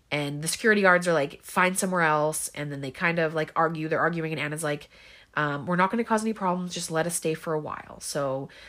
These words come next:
security is like, or so, like, C J is like, "Fine, but give us your guns." And they're like, "No," but they relent, and they do. So,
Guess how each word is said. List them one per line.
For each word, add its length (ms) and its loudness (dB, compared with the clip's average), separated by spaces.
security 480 2
is 120 0
like, 200 0
or 120 2
so, 100 0
like, 80 -2
C 180 2
J 160 6
is 100 4
like, 120 0
"Fine, 640 -2
but 140 -2
give 160 -4
us 160 -4
your 100 -6
guns." 540 -14
And 100 -6
they're 120 -2
like, 140 -6
"No," 400 4
but 140 -4
they 140 -4
relent, 360 -6
and 80 -10
they 80 -8
do. 300 -12
So, 480 -2